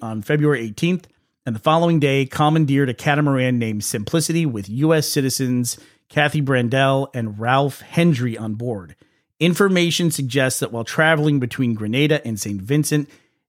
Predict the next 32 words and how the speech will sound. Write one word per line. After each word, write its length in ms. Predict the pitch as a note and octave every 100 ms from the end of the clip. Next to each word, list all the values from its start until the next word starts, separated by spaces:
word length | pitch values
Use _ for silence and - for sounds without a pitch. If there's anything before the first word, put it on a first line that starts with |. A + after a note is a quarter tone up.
| -
they 220 | B2 C3
disposed 680 | B2 - - E3 F3+ F3+ D#3+
of 120 | D3+
the 100 | D#3
occupants. 640 | B2+ B2 A#2+ G#2 E2+ -
The 100 | -
couple 360 | G2 C3 C#3+ B2+
was 160 | A2 A2+
last 320 | C3 C3+ -
seen 460 | C#3+ C#3 C#3 C3+ - _ _ _ B2
on 120 | A#2
the 80 | A2+
night 240 | A#2+ B2
of 120 | A2
February 400 | - C3 B2+ B2
eighteenth, 540 | G#2+ G2+ - E3 E3 -
and 140 | B2 A2
their 80 |
boat 340 | G2+ C#3+ C#3+ C#3+
was 140 | A#2
later 240 | A#2 A#2 A2+
tracked 340 | - B2 A2
leaving 380 | A2+ D#3+ E3 E3+
the 180 | D#3 D#3
island 500 | A#2+ A#2+ B2 B2 A#2+
late 260 | G2+ C3+ D3+
at 140 | C3+
night 260 | A2 G#2+ G#2
at 80 | G2
an 140 | F#2 _ -
unusual 760 | B2+ C3+ B2+ A2+ A2+ G#2 G#2
speed. 480 | - - F#2+ D2+